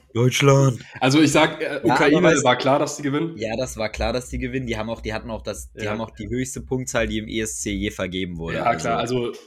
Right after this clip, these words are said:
Speaker 2: <clears throat>
Speaker 1: war ja
Speaker 2: ich hab mir den Song angehört und den deutschen. Find den ukrainischen Song jetzt nicht schlecht
Speaker 1: Mhm.
Speaker 2: oder gut, aber keine Ahnung, eher so
Speaker 1: Ja, also
Speaker 2: Mittelfeld,
Speaker 1: man, man
Speaker 2: aber
Speaker 1: muss jetzt auch sagen, also der deutsche Song war jetzt kein Banger.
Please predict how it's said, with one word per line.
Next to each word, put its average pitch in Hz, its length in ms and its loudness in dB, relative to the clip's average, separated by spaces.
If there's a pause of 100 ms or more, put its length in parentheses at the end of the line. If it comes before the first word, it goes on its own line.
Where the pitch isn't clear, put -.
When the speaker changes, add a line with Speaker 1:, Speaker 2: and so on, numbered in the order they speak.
Speaker 2:
<clears throat> 190 300 6
Speaker 1:
war - 20 2
ja 98 180 -2 (220)
Speaker 2:
ich 92 80 -4
hab 135 140 2
mir 131 160 4
den 139 180 4
Song 139 180 2
angehört 135 360 2
und 117 100 -4
den 117 120 -4
deutschen. 135 420 -2 (500)
Find 123 140 -2
den 110 360 -2
ukrainischen 117 540 -4
Song 117 180 -4
jetzt 110 140 -4
nicht 110 160 -8
schlecht 113 300 -2
Speaker 1:
Mhm. - 20 -10
Speaker 2:
oder 110 160 -4
gut, 113 180 -8
aber 98 360 -6 (100)
keine 104 160 -6
Ahnung, 101 220 -8
eher 104 160 -4
so 104 80 -8
Speaker 1:
Ja, 107 60 -6
also 120 120 -2
Speaker 2:
Mittelfeld, 117 260 -2
Speaker 1:
man, 113 120 -2
man 120 100 -4
Speaker 2:
aber 123 100 -4
Speaker 1:
muss 147 140 -4
jetzt 160 160 -6
auch 131 100 -4
sagen, 120 280 -2
also 120 160 -6
der 104 120 -2
deutsche 117 360 -6
Song 104 260 -10
war 98 120 -4
jetzt 98 180 -8
kein 78 240 -12
Banger. 120 520 -2